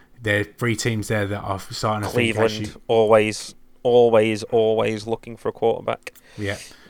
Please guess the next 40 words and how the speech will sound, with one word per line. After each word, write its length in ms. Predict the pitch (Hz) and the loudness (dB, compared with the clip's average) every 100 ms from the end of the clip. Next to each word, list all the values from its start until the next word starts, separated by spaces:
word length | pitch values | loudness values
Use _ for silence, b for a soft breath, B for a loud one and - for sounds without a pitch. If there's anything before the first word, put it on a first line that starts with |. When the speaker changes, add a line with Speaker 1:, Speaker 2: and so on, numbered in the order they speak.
| B | B
Speaker 1:
So 160 | - | -4
you're 180 | 113 110 | -2 -2
potentially 460 | - - 147 135 123 | -2 -2 -2 -2 -4
looking 300 | 127 - 110 | -6 -6 -8
at 120 | 104 | -6
six 340 | - 139 131 131 | -6 -6 -8 -10
or 40 | |
seven 340 | 123 123 110 110 | -6 -6 -6 -6
teams 460 | 123 110 98 92 | -4 -6 -6 -10
that 240 | - 104 - b b b _ | -10 -10 -10 b b b _
will 120 | 113 107 | -8 -6
be 100 | 110 | -6
contemplating 800 | - 120 - 101 110 104 104 101 | -6 -6 -6 -8 -6 -6 -8 -6
going, 500 | 107 101 95 98 110 - | -4 -4 -6 -12 -14 -6
maybe 260 | 123 123 | -4 -2
more, 300 | 113 113 98 - b b - _ - | -2 -2 -4 -10 b b -20 _ -8
quarterback 640 | 120 104 104 107 120 - | -6 -6 -8 -10 -12 -18
in 260 | - 117 104 | -14 -10 -6
round 280 | 104 101 101 | -6 -6 -6
one. 260 | 104 95 | -8 -8
So 280 | 95 110 101 - b b | -10 -8 -8 -12 b b
if 140 | 101 | -10
the 80 | 107 | -10
Chiefs 340 | - 123 - | -8 -10 -10
do 300 | - 127 139 | -8 -4 -2
want 260 | 123 113 110 | -4 -6 -8
a 140 | 110 | -10
quarterback 540 | 104 113 101 101 98 - | -8 -8 -8 -8 -10 -10
in 120 | 98 | -10
this 220 | 107 - | -10 -10
year's 180 | 104 95 | -10 -10
draft, 560 | - 101 98 - - - b b b | -8 -8 -8 -10 -18 -20 b b b
they 160 | 107 110 | -8 -6
are 240 | 110 113 | -4 -4
gonna 220 | 113 107 92 | -4 -8 -8
have 240 | 104 - | -10 -10
to 100 | 104 | -10
move 260 | 98 95 98 | -10 -8 -6
up, 220 | 90 - | -8 -8
in, 340 | 101 98 95 | -10 -8 -10